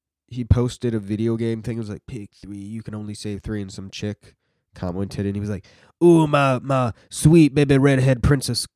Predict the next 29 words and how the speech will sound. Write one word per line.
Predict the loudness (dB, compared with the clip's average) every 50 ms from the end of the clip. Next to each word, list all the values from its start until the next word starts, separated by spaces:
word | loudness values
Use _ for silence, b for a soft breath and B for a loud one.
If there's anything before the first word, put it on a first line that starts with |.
| _ _ _ 0
Ooh, | 2 2 2 2 -2 -6 -10 _ _ _ _ _ _ _ _ _ _ _ _ _ _ _ _
what | -2 2 4 4 4
a, | 4 4
what | 6 6 6
a | 4
three | 2 2 4 6 8 8 8
you | 10 10 8 8 8
picked | 8 6 4 4 2 -2 -2
there. | -2 0 0 2 2 2
I | 2 2
wanna | 2 2 2 0 0
give | 2 2 2 4
you | 4 4 4
a | 2
hand. | 2 2 2 2 4 4 4 2 2 2
I | 2
wanna | 2 2 2 0
hold | 0 2 2 4 4 4 2 2
your | 0 0
hand. | 0 0 0 2 2 2 2 0
I | 0
wanna | 0 2 2 0 0
give | 0 0 0
you | 0 2 2
a | 2
hug. | 2 2 2 2 2 2 2 0 -2 -4 -8 -10 b b b b b b b
We | b 0 0 0
can | 2 0 0
play, | 2 4 4 6 6 6 6 6 6 6 4 0